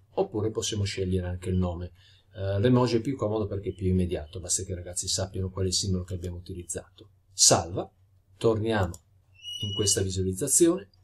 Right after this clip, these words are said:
e a questo punto vedete che abbiamo ben visibili questi comandi. Il comando del telefonino, per dire che ci sono dei compiti, naturalmente potete scegliere uno più azzeccato, e quello del video che mi avverte che ci sono dei video in quella giornata.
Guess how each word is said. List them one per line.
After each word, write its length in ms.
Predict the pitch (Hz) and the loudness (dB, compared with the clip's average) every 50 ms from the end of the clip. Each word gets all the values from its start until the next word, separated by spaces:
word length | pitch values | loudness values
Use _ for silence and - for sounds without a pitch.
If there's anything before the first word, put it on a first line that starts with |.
| _ _ _ _ _ _ _ _ _ | _ _ _ _ _ _ _ _ _
e 240 | 139 113 98 - - | -4 -4 -4 -4 -8
a 120 | - 107 - | -10 -10 -8
questo 280 | - - - - - | -6 -6 -2 0 0
punto 300 | - - - - - - | 2 2 0 0 -2 -2
vedete 320 | - - - 82 - - 120 | -2 -2 -4 -4 -4 -4 -4
che 100 | - 135 | -4 -2
abbiamo 300 | 131 123 117 113 107 101 | 0 0 0 0 0 2
ben 240 | 101 127 139 151 | 2 2 2 2
visibili 480 | 160 185 151 113 87 78 76 92 95 95 | 0 -2 -2 -2 -2 -4 -6 -6 -8 -6
questi 280 | - - - - - 101 | -8 -6 -6 -6 -6 -6
comandi. 560 | - 110 98 90 82 73 73 73 82 82 - _ _ _ _ _ | -4 -2 -2 -2 -4 -6 -12 -16 -18 -18 -18 _ _ _ _ _
Il 120 | _ 95 95 | _ -20 -14
comando 380 | - 95 92 92 92 87 85 | -8 -4 -2 -2 -2 -4 -6
del 180 | 85 80 80 - | -8 -12 -16 -12
telefonino, 720 | - 95 92 92 - 185 190 175 98 87 - - - - _ _ _ _ | -10 -10 -10 -8 -4 -2 -2 0 0 -2 -4 -8 -12 -16 _ _ _ _
per 180 | - 85 80 82 | -18 -18 -14 -10
dire 200 | 87 90 87 90 | -8 -8 -8 -8
che 100 | - - | -10 -12
ci 120 | - 90 | -8 -8
sono 200 | - - 85 82 | -8 -8 -8 -10
dei 140 | 80 76 - | -12 -12 -8
compiti, 600 | - - 78 71 - _ - - - - - - _ _ _ - - | -8 -8 -8 -8 -12 _ -20 -20 -16 -16 -16 -16 _ _ _ -20 -16
naturalmente 580 | - - - - 82 78 82 82 82 - - - | -16 -14 -14 -14 -12 -12 -12 -12 -14 -14 -16 -16
potete 300 | - - - 87 - 87 | -16 -18 -18 -16 -14 -10
scegliere 360 | - - 95 82 82 82 80 | -10 -10 -10 -10 -12 -14 -12
uno 180 | 90 82 80 - | -12 -14 -14 -14
più 200 | - - 87 - | -12 -12 -12 -8
azzeccato, 640 | - 92 107 104 101 - - 82 - - - - - - - - - _ _ | -6 -4 -4 -4 -6 -6 -10 -12 -12 -12 -12 -14 -14 -14 -18 -20 -20 _ _
e 160 | - 190 196 | -4 -4 0
quello 240 | - 117 98 92 107 | 2 2 2 2 2
del 160 | 139 180 160 | 0 0 0
video 260 | 101 85 82 95 101 | 0 -2 -2 -2 -4
che 120 | - 123 | -6 -8
mi 100 | 135 156 | -8 -8
avverte 320 | 151 104 82 80 - - 101 | -8 -8 -10 -10 -12 -14 -14
che 80 | 98 | -14
ci 120 | 95 - - | -12 -10 -8
sono 220 | - - 92 87 | -8 -8 -6 -8
dei 160 | 87 90 90 | -6 -6 -8
video 340 | 80 80 76 76 80 78 - _ | -8 -8 -14 -16 -18 -20 -20 _
in 80 | - 92 | -20 -12
quella 180 | - 92 82 80 | -10 -10 -10 -10
giornata. 340 | 82 85 - - - - | -12 -16 -18 -18 -20 -20